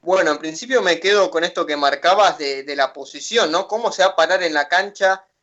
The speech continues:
Deportivo Maipú en condición de local? Seguramente sea diferente a cómo lo hace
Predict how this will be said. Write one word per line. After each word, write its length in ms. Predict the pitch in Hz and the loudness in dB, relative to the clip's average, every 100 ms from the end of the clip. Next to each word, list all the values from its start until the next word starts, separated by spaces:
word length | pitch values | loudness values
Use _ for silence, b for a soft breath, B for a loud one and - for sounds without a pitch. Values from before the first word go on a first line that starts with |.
| _ | _
Deportivo 580 | 147 143 156 156 185 175 | -6 -2 -4 -2 0 2
Maipú 480 | 156 147 190 220 | 0 -2 -4 0
en 120 | 185 151 | 0 -2
condición 480 | 143 139 143 175 | -6 -6 -8 -6
de 80 | 165 | -4
local? 420 | 143 139 180 233 - | -2 2 2 2 -2
Seguramente 800 | - 139 175 196 156 190 175 | -10 -6 -2 0 0 -2 -6
sea 160 | 156 160 | -2 0
diferente 800 | 156 143 143 170 175 185 190 _ _ - | 0 -2 -4 -4 -4 -8 -8 _ _ -4
a 160 | 139 | -4
cómo 260 | 143 170 165 | 0 2 2
lo 160 | 151 156 | 4 4
hace 640 | 170 - 156 147 139 135 | 2 -2 -4 -4 -6 -10